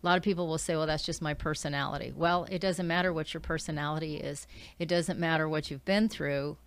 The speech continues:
It doesn't matter what's going on in your life and how much you've been hurt. As long as you continue to live a life of insecurity, you are not looking to the Lord, you're looking at yourself.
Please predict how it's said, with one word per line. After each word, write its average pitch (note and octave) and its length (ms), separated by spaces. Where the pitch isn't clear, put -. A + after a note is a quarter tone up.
It D#3+ 100
doesn't D#3+ 380
matter D3+ 440
what's D3+ 220
going D#3+ 320
on D3+ 160
in D3 80
your D3 180
life D#3+ 520
and D#3 160
how E3 160
much D#3 280
you've D3+ 200
been D3 180
hurt. E3+ 400
As D#3+ 200
long F3+ 280
as F3 120
you F#3 100
continue F#3+ 1040
to D#3 400
live F#3+ 460
a F3 100
life E3+ 280
of E3 100
insecurity, E3 760
you E3+ 200
are D#3+ 120
not F3 380
looking F3+ 640
to F3 100
the D#3 160
Lord, E3 320
you're D3+ 160
looking E3 480
at - 140
yourself. D#3+ 680